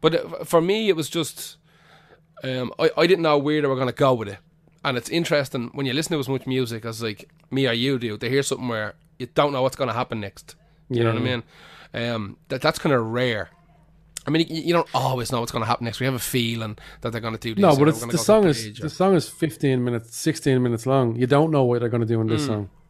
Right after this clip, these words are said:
Speaker 2: or where it's gonna go and how the transitions are gonna go. But you
Speaker 1: Exactly.
Speaker 2: know that whatever way it's gonna go, the drums are gonna make loads of sense.
Speaker 1: Yes.
Speaker 2: And it's gonna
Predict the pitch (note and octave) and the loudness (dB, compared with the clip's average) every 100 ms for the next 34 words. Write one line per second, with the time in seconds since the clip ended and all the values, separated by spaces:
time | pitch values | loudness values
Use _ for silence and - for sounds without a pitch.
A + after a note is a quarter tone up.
0 | - B2+ C3+ B2 - B2 A#2 A2+ A2+ - | -8 -4 0 0 0 0 2 2 2 -4
1 | - - C#3 B2 B2+ D3 D3 C3 B2 A#2+ | -20 -4 0 0 4 6 6 4 0 0
2 | B2+ A#2 B2+ B2+ A#2+ A#2 A#2 A2+ A2+ - | 0 2 0 0 0 2 2 2 0 -8
3 | - C3+ B2+ D3 C#3+ C3+ B2+ A#2+ B2 B2 | -4 2 4 6 6 6 4 2 0 2
4 | C3+ C#3 C3 - - C3 B2+ A#2+ - B2+ | 4 2 0 -10 -2 4 4 4 2 4
5 | A#2+ A#2 A2 - - - - A2 B2 C3 | 4 4 4 0 -20 -12 -6 0 4 4
6 | B2 - C#3 A#2+ B2 A#2 A#2+ A#2 D3 C3 | 2 -2 -2 2 2 4 2 -2 2 4
7 | C3 C3 A#2+ A2+ - A#2 G#2+ - - - | 6 4 2 -2 0 0 0 -6 -12 -10
8 | A#2+ G#2+ A#2 - C#3 C3 A#2+ | -8 -2 -2 2 2 4 4